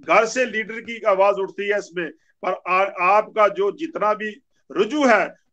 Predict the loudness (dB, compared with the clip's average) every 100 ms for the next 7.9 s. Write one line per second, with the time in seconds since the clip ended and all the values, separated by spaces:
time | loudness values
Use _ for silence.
0 | -4 4 6 6 6 2 2 0 0 0
1 | -4 -4 -4 -4 -4 -2 -4 -8 _ _
2 | -4 0 0 0 -8 -8 -6 -4 -4 -6
3 | -10 -12 -10 -10 -6 -4 -4 -6 _ -8
4 | -2 0 2 2 0 0 -2 -2 0 4
5 | 4 2 -2 -6 0 2 2 -2 -6 -2
6 | -2 -2 -12 -8 -6 -6 -8 _ _ _
7 | 2 2 2 -2 -6 0 2 2 -2